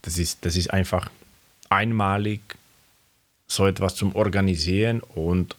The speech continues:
ohne Schwierigkeiten und Problemen durchführen. Und sage ich, Trainingslager hast du in Österreich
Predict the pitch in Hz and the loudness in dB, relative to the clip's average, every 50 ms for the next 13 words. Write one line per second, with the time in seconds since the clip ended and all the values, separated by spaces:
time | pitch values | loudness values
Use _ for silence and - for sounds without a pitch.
0 | _ - 92 98 98 101 101 101 98 98 98 98 95 92 - - - - - 98 | _ 2 2 4 4 4 4 4 2 2 2 2 2 0 -2 -4 -4 -2 0 0
1 | 104 104 107 101 - 101 101 98 95 - 98 92 - 95 90 82 - - - 82 | 0 0 -2 -2 -2 -2 -2 -2 0 0 -2 0 0 0 -2 -2 -2 -2 -2 -2
2 | 85 80 80 90 92 85 78 78 87 90 98 95 - 98 90 82 82 80 82 80 | 0 0 0 0 0 0 0 -2 -2 -2 -2 -4 -4 -2 -2 -2 -2 -2 -4 -4
3 | 78 82 - - - - - - - - _ _ _ _ _ _ _ _ _ _ | -6 -6 -8 -12 -20 -20 -20 -20 -20 -20 _ _ _ _ _ _ _ _ _ _
4 | _ _ _ _ _ _ _ _ - - - 87 90 92 92 85 78 - - - | _ _ _ _ _ _ _ _ -6 -2 0 0 2 2 0 -2 -4 -6 -12 -16
5 | - - - - _ - - 107 98 98 101 98 92 98 95 95 95 95 92 87 | -18 -20 -20 -20 _ -4 0 0 2 2 2 2 2 2 2 2 2 0 0 -2
6 | - - - - - - - - _ _ _ _ _ _ _ _ _ _ _ _ | -4 -10 -20 -20 -20 -20 -20 -20 _ _ _ _ _ _ _ _ _ _ _ _
7 | _ _ _ - 90 90 87 92 98 - - 95 90 - 113 107 - - 117 110 | _ _ _ -4 -4 -2 0 0 -2 0 -2 -2 0 0 -2 0 0 0 2 2
8 | 104 107 104 - | 2 0 -2 -4